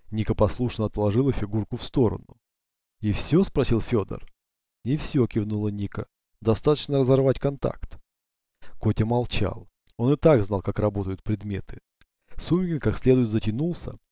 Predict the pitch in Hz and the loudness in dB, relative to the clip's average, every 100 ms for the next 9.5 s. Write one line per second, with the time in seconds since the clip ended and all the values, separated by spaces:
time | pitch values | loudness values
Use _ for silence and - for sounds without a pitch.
0 | _ 117 - 113 123 151 - 107 107 143 | _ -10 0 4 4 4 0 -4 2 4
1 | 143 113 107 101 - - 104 98 104 107 | 4 4 0 -4 -6 -4 -2 2 4 4
2 | 110 101 107 - 139 139 113 - - - | 2 -2 -8 -2 0 2 2 0 -8 -14
3 | _ _ _ _ - - - 113 120 165 | _ _ _ _ -14 -4 4 6 8 4
4 | - - 143 151 151 127 101 - - - | 2 -2 2 4 4 2 -2 -6 -14 -4
5 | 113 123 165 113 101 - 113 117 143 147 | 2 2 2 -2 -4 -2 -2 2 0 0
6 | 110 - - - _ _ - - - 104 | -4 -8 -16 -20 _ _ -20 -20 -4 2
7 | - 143 160 160 190 143 107 98 98 104 | 6 6 6 4 6 6 4 2 0 2
8 | 135 123 135 135 - 120 113 165 - 120 | 4 4 4 4 4 4 4 4 2 2
9 | 110 110 - 123 - | 2 0 0 0 0